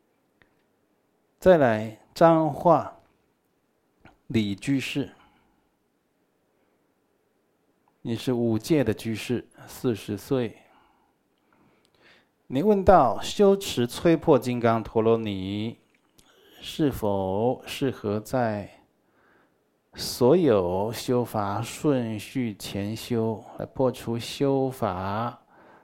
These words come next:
的障碍呢？或者应该在哪个顺序修比较合适？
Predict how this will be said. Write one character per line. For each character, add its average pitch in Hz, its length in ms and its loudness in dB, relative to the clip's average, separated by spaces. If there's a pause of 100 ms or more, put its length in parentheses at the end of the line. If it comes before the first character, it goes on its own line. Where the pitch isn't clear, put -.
(140)
的 131 80 -6
障 156 480 2
碍 180 320 2
呢？ 139 280 -6 (1400)
或 180 300 4
者 135 180 4
应 151 180 -2
该 147 160 4
在 143 180 2
哪 113 260 -2
个 123 460 0 (1160)
顺 170 380 6
序 143 260 0
修 135 300 4
比 139 240 0
较 117 300 0
合 110 340 -2
适？ 143 400 -2